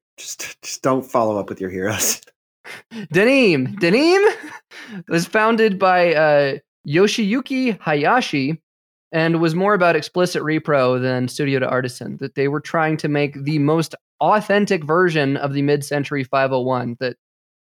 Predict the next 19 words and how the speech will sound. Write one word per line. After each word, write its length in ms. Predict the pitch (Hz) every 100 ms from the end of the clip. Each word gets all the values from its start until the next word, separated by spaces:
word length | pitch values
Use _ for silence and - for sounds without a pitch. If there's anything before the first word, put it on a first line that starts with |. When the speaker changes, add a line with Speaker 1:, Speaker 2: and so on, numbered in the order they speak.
| _
Speaker 2:
you 80 | 175
know, 120 | 170
like, 280 | 165 147 - _ _ _ -
it, 120 | 185
when 160 | 190 220
you 100 | 208
see 160 | 311
these 160 | 277 208
jeans 340 | 170 180 190
come 120 | -
over 120 | 175 175
to 60 |
the 80 | 151
States, 380 | - 143 156 -
they've 160 | 156
had 280 | 143 143 143
some 220 | - 151
changes 640 | 139 - 139 127 143 170 160
made, 440 | 165 175 190 185